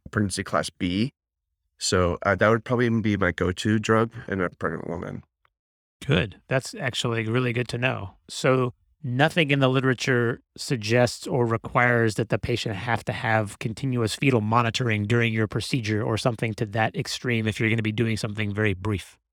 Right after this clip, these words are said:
Speaker 2: Is that right?
Speaker 1: Correct. Correct.
Speaker 2: Excellent.
Speaker 1: Yeah, it does not.
Speaker 2: Okay, and then our geriatric population for our elderly patients, anything specific we need to keep in mind for them?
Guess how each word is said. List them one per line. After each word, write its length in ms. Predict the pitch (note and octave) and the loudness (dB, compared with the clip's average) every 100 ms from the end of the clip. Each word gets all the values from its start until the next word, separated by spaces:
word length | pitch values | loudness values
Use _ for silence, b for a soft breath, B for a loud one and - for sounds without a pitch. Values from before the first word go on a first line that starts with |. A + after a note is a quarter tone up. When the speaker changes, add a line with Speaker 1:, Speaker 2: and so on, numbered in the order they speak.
| _ | _
Speaker 2:
Is 80 | - | -12
that 100 | G#2+ | -8
right? 180 | C#3 - _ _ _ | -10 -12 _ _ _
Speaker 1:
Correct. 460 | - G#2 - - - _ _ _ _ | 2 2 2 -6 -20 _ _ _ _
Correct. 220 | _ - | _ -6
Speaker 2:
Excellent. 240 | - - C#2+ | -6 -4 -4
Speaker 1:
Yeah, 140 | - - - | -4 -10 -12
it 80 | |
does 160 | F#2 F#2 | -6 -2
not. 220 | G2 F2 - _ _ _ _ _ _ _ _ _ _ _ _ _ _ _ _ _ - | 0 -2 -6 _ _ _ _ _ _ _ _ _ _ _ _ _ _ _ _ _ 0
Speaker 2:
Okay, 240 | E3 D#3 | 4 4
and 160 | D3+ D3 | 6 4
then 160 | E3 | 4
our 200 | E3+ C#3+ | 4 2
geriatric 680 | C3 A#2+ D#3 D3 D3+ - D3+ | 2 2 2 4 2 0 0
population 760 | - D#3+ F#3 D#3+ E3 F3+ F3 | 2 4 4 4 4 4 2
for 120 | E3 C3+ | 0 0
our 160 | C3 | 0
elderly 440 | B2 D#3 E3 E3 D3 | 2 2 4 4 4
patients, 460 | - D#3 E3+ D#3 | 2 2 2 0
anything 300 | C3 C3 C#3 | 0 0 -2
specific 480 | C3 D3 - C3+ C3 | -2 -2 0 0 -2
we 80 | C3+ | 0
need 160 | C3 | 0
to 60 | A#2+ | -2
keep 200 | - C3 | -4 -4
in 100 | B2+ | -2
mind 300 | B2 B2 A#2+ | 0 0 -2
for 100 | - | -4
them? 400 | A#2 D#3 D#3+ C#3 | -2 0 0 -4